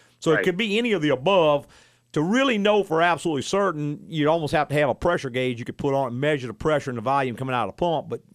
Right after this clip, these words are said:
Speaker 1: I'm sure
Speaker 2: Right.
Speaker 1: you're not gonna have access to that. But just kinda watch those hoses, and if you turn that wheel all the way and that hose doesn't move and kinda tighten up, then you're not making
Speaker 2: Right.
Speaker 1: pressure. If it does, you probably are making pressure.
Speaker 2: Yeah. But the thing about it, I can't really turn it all the way because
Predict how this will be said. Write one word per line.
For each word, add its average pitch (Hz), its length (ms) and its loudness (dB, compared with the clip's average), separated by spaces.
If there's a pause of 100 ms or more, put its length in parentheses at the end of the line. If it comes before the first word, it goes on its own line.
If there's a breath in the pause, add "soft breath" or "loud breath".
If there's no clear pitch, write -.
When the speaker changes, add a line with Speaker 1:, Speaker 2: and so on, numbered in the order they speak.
(120)
Speaker 1:
I'm 110 120 -10
sure - 120 -4
Speaker 2:
Right. 160 60 0
Speaker 1:
you're - 80 -2
not - 60 -4
gonna 117 120 -6
have 123 200 -4
access 147 380 -4
to 120 100 -10
that. 143 260 -2
But - 140 -12 (440 loud breath)
just 240 200 -4
kinda 277 220 2
watch 202 320 2
those 139 180 -2
hoses, 147 500 2 (260 loud breath)
and 151 140 0
if 139 80 -2
you 208 120 -2
turn 226 320 2
that 196 180 2
wheel 190 260 2
all 170 160 4
the 160 60 0
way 165 160 4
and 147 60 0
that 151 120 0
hose 170 300 2
doesn't 160 240 2
move 165 320 2
and 131 100 -4
kinda 156 220 -2
tighten 165 340 0
up, 175 260 0
then 127 160 -4
you're 147 120 -2
not 160 160 0
making 127 260 0
Speaker 2:
Right. 104 60 -10
Speaker 1:
pressure. 139 400 0
If 123 120 -4
it 123 140 -6
does, 156 400 4
you 113 80 -8
probably 139 300 0
are 147 180 2
making 117 240 -4
pressure. 98 400 -6 (600)
Speaker 2:
Yeah. 107 200 0 (380)
But 120 100 -2
the 170 140 0
thing 185 100 2
about 160 340 -2
it, 135 60 2
I 143 80 -4
can't 147 260 -4
really 147 200 0
turn 147 280 -6
it 127 100 -4
all 127 120 -4
the 127 60 -6
way 127 160 -2
because 120 300 -4